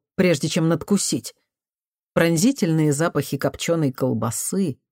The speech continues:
такой отец присылал раньше с рынка, свежего огурца и нарезного батона вызывали спазм у Ольги в животе.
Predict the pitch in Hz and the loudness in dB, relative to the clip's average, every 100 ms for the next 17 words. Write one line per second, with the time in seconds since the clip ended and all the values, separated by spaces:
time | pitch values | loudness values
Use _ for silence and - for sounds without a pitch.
0 | _ - 127 - 131 127 160 - - 131 | _ -8 -6 0 0 2 -2 -2 -4 -4
1 | 143 139 127 135 127 - 123 151 139 127 | -2 0 2 2 0 -2 -4 0 0 -2
2 | - - _ _ _ - 175 214 180 170 | -6 -16 _ _ _ -4 2 4 4 0
3 | 180 175 147 147 - - 208 165 _ _ | 2 0 0 -2 -2 0 2 2 _ _
4 | - 175 170 160 156 180 156 135 135 - | 0 2 4 4 4 2 2 2 -2 0
5 | 220 202 143 123 _ _ _ 165 180 196 | 2 4 4 0 _ _ _ 0 2 2
6 | 208 214 190 - - 233 170 127 123 - | 4 4 2 -2 -2 2 2 2 0 -2
7 | _ 170 147 127 131 123 135 147 156 - | _ 2 2 4 0 -2 -2 -2 -4 -6
8 | 113 | -10